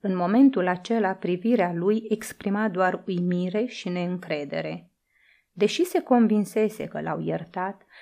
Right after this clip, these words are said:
dorea să fie cât mai departe de oamenii aceștia neînțeleși, a căror bunătate îl înspăimânta ca și cruzimea. Se temea că, dacă o să mai rămână,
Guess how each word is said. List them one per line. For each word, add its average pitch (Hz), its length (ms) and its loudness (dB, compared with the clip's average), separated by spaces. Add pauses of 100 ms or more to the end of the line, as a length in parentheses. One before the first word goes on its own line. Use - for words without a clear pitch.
(120)
dorea 226 300 4
să 285 160 0
fie 220 400 0
cât 302 180 -8
mai 226 200 2
departe 170 560 -4
de 147 100 -6
oamenii 160 460 -4
aceștia 165 600 -8
neînțeleși, 170 920 -4
a 214 100 0
căror 190 360 -2
bunătate 180 880 -4
îl 247 160 2
înspăimânta 175 920 -2
ca 185 120 -4
și - 200 -10
cruzimea. 165 800 -8 (540)
Se - 240 0
temea 220 500 2
că, 170 120 0
dacă 170 260 -2
o 175 100 -2
să 175 160 -6
mai 180 220 0
rămână, 175 720 -2